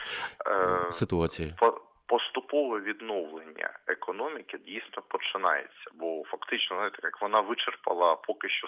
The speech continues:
Speaker 2: свій, свій, так би мовити, ін-, і-, інерційний ресурс падіння. Але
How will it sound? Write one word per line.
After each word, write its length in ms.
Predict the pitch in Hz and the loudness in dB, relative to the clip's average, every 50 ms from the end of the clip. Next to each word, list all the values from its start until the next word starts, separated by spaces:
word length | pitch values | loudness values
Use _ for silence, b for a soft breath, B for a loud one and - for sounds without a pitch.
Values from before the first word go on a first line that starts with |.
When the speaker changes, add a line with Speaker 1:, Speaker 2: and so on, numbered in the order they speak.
| - - | -6 -8
Speaker 2:
свій, 360 | - 95 92 92 92 85 - - B B B B B B - - | -6 -4 -4 -4 -4 -4 -8 -14 B B B B B B -14 -8
свій, 340 | - 107 107 104 90 85 80 76 | -6 -4 -4 -4 -6 -10 -12 -8
так 120 | - - 87 | -4 -4 -4
би 280 | - - - - 98 | -4 -6 -10 -6 -4
мовити, 320 | 98 95 92 - - 90 - B B B B B B | -2 -2 -2 0 0 -2 -2 B B B B B B
ін-, 160 | - 117 113 - | -12 -12 -10 -10
і-, 400 | - 104 98 95 95 92 92 - | -6 -2 0 2 2 2 0 -2
інерційний 680 | 110 107 110 104 - - - - 123 113 104 98 92 | 0 0 0 0 0 -4 -10 -6 -6 -4 -2 0 0
ресурс 480 | 92 92 92 - - 120 104 87 - - - | 0 0 -2 -4 -8 -10 -8 -8 -10 -4 0
падіння. 540 | - 104 104 - - - - _ - - - | 0 0 0 -2 -18 -20 -20 _ -16 -14 -4
Але 380 | - - 98 104 104 101 87 - | 2 4 4 4 4 4 2 2